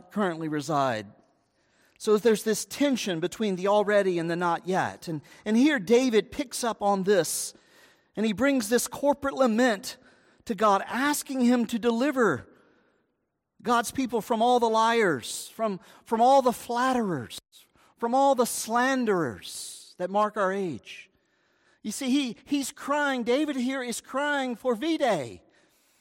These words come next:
as it were. He, he knows D-Day has occurred. Christ has been raised, but it sure doesn't feel this way.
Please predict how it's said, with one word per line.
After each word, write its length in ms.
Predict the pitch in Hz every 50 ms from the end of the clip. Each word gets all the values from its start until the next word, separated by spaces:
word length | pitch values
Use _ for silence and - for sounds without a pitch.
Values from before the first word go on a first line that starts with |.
| _ _ _ _ _ _ _ _ _ _ _ _ _ _ _ -
as 120 | 175 165 180
it 80 | 151
were. 200 | 143 139 131 131
He, 100 | 170 277
he 220 | 285 208 233 330 311
knows 340 | 294 320 330 320 269 185
D-Day 400 | 165 233 311 330 311 269 247 247
has 160 | 247 247 - 269
occurred. 460 | - - - 339 359 330 247 202 -
Christ 340 | - 277 311 330 311 - -
has 140 | 294 240
been 160 | - 302 269 277
raised, 420 | 294 320 339 359 339 277 214 -
but 100 | 302 285
it 80 | 285 -
sure 160 | - 381 381
doesn't 300 | 359 349 262 311 285 -
feel 300 | - 415 440 466 370 320
this 200 | 277 214 - -
way. 400 | 233 214 180 147 127 110 110